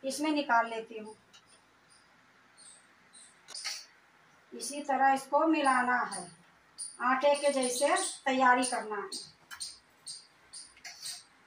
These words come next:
अब मेरा ये हो गया है। अब इसको मैं दस मिनट के लिए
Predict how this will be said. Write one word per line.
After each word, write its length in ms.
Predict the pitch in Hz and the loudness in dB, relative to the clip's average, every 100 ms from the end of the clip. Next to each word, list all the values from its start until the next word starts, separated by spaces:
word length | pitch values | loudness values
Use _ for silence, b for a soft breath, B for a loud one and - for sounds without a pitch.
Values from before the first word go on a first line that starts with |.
| - - - _ _ _ _ _ - - _ - - - _ _ _ _ _ _ _ _ | -20 -20 -20 _ _ _ _ _ -20 -20 _ -12 -12 -14 _ _ _ _ _ _ _ _
अब 140 | - 233 | -2 0
मेरा 240 | 254 269 | 4 8
ये 160 | 269 285 | 8 8
हो 240 | 247 247 | 6 4
गया 220 | 254 262 262 | 4 6 6
है। 200 | 247 349 392 - - | 8 6 2 -2 -2
अब 120 | 240 | 0
इसको 280 | 277 - 320 | 0 2 4
मैं 160 | 330 277 | 4 4
दस 220 | 294 294 | 2 2
मिनट 280 | 311 302 285 | 0 0 0
के 180 | 294 277 | 4 4
लिए 220 | 269 311 | 6 4